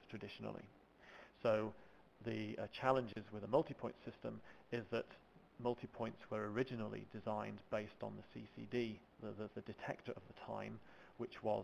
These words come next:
a Sony I C X, which had, uh, a chip size of ten by eight millimeters, which means that the field of view that was designed in the, in the early models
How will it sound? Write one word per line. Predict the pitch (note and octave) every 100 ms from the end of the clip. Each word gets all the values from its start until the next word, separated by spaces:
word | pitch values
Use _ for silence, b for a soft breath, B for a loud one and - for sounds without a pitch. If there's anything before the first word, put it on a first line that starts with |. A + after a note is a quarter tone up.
| -
a | A#2 -
Sony | G#2+ G#2 G#2 - -
I | G#2+ G#2+ -
C | A2
X, | A2 - - - B B B B
which | A#2+ -
had, | A2+ G2+ -
uh, | G2+ G2+
a | - - -
chip | - -
size | G#2 G#2 G#2 - -
of | G#2 - -
ten | A2+ G#2 G2
by | G2+
eight | F#2+ G2 G#2+
millimeters, | A2 G2+ G2 - - - - B B B
which | - -
means | A2 A2 -
that |
the | G2+ -
field | B2 A2
of | G2+
view | G2+ A2+ A2+
that | -
was | G2+ - G#2
designed | G#2+ G#2 A#2+ C#3+ C#3+ - B B B
in | A#2+ A#2
the, | A2+ A2+ A2+ A2+ A2+
in | A2
the | A2 A2
early | A2 A2
models | G#2+ A2+ A2